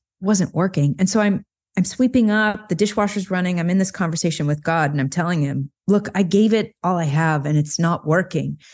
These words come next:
And I don't know where to go from here." And I've learned that if you ask powerful questions, God will answer you. Your mind will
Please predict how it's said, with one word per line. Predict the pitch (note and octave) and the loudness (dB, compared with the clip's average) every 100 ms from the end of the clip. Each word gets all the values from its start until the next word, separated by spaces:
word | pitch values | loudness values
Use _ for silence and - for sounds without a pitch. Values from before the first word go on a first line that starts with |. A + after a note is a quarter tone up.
| - - _ | -20 -20 _
And | G3+ | 0
I | |
don't | G3 A3+ | 2 4
know | A#3+ | 4
where | B3+ | 2
to | G#3 | 2
go | E3 C4+ | 2 0
from | C#4+ B2 B2+ | 0 -6 -6
here." | - - _ _ | -10 -12 _ _
And | G#3 | 2
I've | A#3 G#3 | 4 4
learned | G3 A3+ C#4 D4+ C#4+ C#4+ - - _ _ | 4 4 4 4 2 2 -2 -12 _ _
that | F#3+ | 0
if | G3 - | 0 0
you | A3 D#4 | 2 2
ask | E4+ - - | 0 -6 -4
powerful | A#3 A#3+ A#3+ F3 | -2 0 -2 -8
questions, | - G3+ - D#3+ D3 | -4 -4 -2 -2 -2
God | D3 F#3 A#3 | -2 -4 0
will | G3+ | 0
answer | C#3+ F3+ - - | 0 -2 -4 -8
you. | - - - _ _ _ _ _ _ | -8 -14 -16 _ _ _ _ _ _
Your | F#3+ | 0
mind | F#3 F#3+ G#3 A3+ | 2 4 4 2
will | A3 F#3 E3 D3+ D3+ | 2 2 2 0 -2